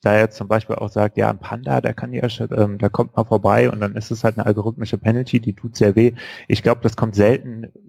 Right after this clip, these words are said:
davon, dass man zu viele Mistartikel geschrieben hat. Ich glaub, das ist oftmals auch eher ein Architekturproblem.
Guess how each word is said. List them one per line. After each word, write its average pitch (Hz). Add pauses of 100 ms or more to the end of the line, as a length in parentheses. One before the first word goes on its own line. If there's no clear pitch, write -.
(100)
davon, 107
dass 104
man 104
zu -
viele 101
Mistartikel 113
geschrieben 104
hat. 117 (300)
Ich -
glaub, 113
das 110
ist 110
oftmals 113
auch -
eher 107
ein 101
Architekturproblem. 98